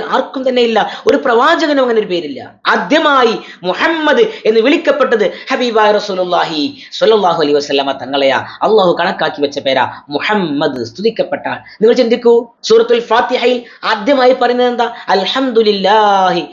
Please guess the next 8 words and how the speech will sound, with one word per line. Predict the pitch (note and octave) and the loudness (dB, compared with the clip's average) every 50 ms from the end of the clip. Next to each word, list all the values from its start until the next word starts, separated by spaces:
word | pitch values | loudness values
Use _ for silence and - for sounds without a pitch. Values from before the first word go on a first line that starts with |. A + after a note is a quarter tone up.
| - - - G#3 | -10 -4 -2 -2
റബ്ബിൽ | G3+ F#3 F#3 E3+ D#3+ D#3 D#3+ | -2 0 0 0 2 2 2
ആലമീൻ, | D#3+ D#3 D3+ D3+ D3 C#3 - - - - - - | 2 0 0 -2 -2 -4 -4 -8 -14 -16 -10 -4
സർവ്വസ്തുതികളും | - F3 F#3+ G#3+ G#3 G3 F#3+ F#3+ - - G#3 A3+ C4 G#3+ A3+ G#3 E3+ D3 C3+ - - _ _ - C#3+ | -2 0 2 2 2 2 0 -2 -4 -6 -2 0 2 2 4 2 2 0 -2 -6 -16 _ _ -6 -4
അള്ളാഹുവിനാകുന്നു, | D3+ D3+ D3 D3 C#3+ C3+ C3+ C3 B2 A#2+ A2+ A#2+ A#2 A#2 A#2 A2+ A2 G#2 G#2 - - - - _ _ - - - | 0 0 0 0 0 -4 -6 -8 -8 -10 -12 -12 -14 -14 -14 -14 -14 -16 -18 -20 -20 -20 -20 _ _ -6 -4 0
സർവ്വസ്തുതികളും | F3 F#3+ B3+ D4+ D#4+ D#4+ D#4+ D#4 D#4 D#4+ D#4 D#4+ D#4 D#4 D#4 | 2 2 4 4 2 2 2 0 0 2 2 2 2 2 2
അള്ളാഹുവിനാകുന്നു. | D#4 D4 D4+ C#4+ C#4+ D4 D4 C#4+ C#4+ C#4 C#4 C#4+ C#4 C#4 C4+ B3+ A#3+ A3 - - - - - | 2 4 4 4 4 4 4 4 4 4 2 2 2 2 4 4 2 0 -2 -6 -10 -6 -4
പക്ഷേ | C4 B3 B3+ - C#4+ C4+ C4+ C4 A#3+ - - - - - | -4 -4 0 2 4 4 6 4 2 0 -4 -10 -6 -2
സർവ്വസ്തുതികളും | A3+ A3 C4 D4+ C#4+ C#4 C#4+ C#4+ D4 C#4 C#4+ C#4 C#4+ C#4 C4 | -2 0 0 2 0 0 -2 -2 -4 -2 2 2 2 2 2